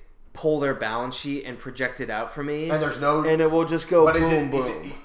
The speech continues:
Speaker 2: ha-,
Speaker 1: Bing
Speaker 2: and,
Speaker 1: bong.
Speaker 2: but, but your job is, like, is it always right? Or do you check that five times and
Speaker 1: I'm
Speaker 2: you notice there's missing pieces?
Speaker 1: Well,
Speaker 2: Or, like
Speaker 1: well,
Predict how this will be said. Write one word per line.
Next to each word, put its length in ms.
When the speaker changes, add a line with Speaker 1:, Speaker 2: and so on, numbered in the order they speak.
Speaker 2:
ha-, 220
Speaker 1:
Bing 140
Speaker 2:
and, 100
Speaker 1:
bong. 320
Speaker 2:
but, 140
but 40
your 160
job 360
is, 280
like, 160
is 120
it 60
always 180
right? 240
Or 100
do 120
you 60
check 260
that 180
five 240
times 240
and 100
Speaker 1:
I'm 80
Speaker 2:
you 60
notice 220
there's 240
missing 320
pieces? 440
Speaker 1:
Well, 80
Speaker 2:
Or, 140
like 200
Speaker 1:
well, 500